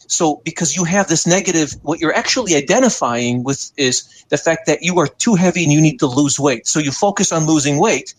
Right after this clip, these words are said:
and then you create the back end to how you're going to cheat your way around it. And then people wonder why the diet industry is a disaster. And I think same thing with, with, with our, our professional industry is, is I'm going to resolve to, you know, I, I,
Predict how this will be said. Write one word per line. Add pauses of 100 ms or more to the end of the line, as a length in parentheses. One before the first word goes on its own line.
(240)
and
then
you
create
the
back
end (300)
to
how
you're
going
to
cheat
your
way
around
it.
And
then
people
wonder
why
the
diet
industry
is
a
disaster. (500)
And
I
think
same
thing
with,
with,
with
our,
our
professional (420)
industry
is,
is (220)
I'm
going
to
resolve
to, (420)
you
know,
I, (180)
I,